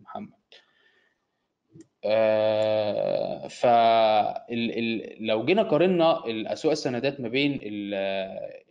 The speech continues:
أمريكا وألمانيا، هنلاقي في فرق واضح جدا في العائد، وده هيضغط على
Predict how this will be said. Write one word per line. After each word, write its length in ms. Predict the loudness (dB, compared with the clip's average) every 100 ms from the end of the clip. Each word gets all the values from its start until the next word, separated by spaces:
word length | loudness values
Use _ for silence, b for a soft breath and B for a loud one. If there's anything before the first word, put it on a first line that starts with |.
| -20 -18
أمريكا 400 | -12 -4 -4 0
وألمانيا، 1080 | 0 0 -4 -6 -8 -4 0 0 2 0 -2
هنلاقي 260 | 0 0 0
في 180 | -4
فرق 240 | 0 0 2
واضح 360 | 2 0 -2
جدا 340 | -6 -6 -6 -8
في 360 | -6 -6 -6
العائد، 380 | -4 0 0 0
وده 180 | -4 -2
هيضغط 360 | -2 -2 -2 -2
على 380 | 0 2 2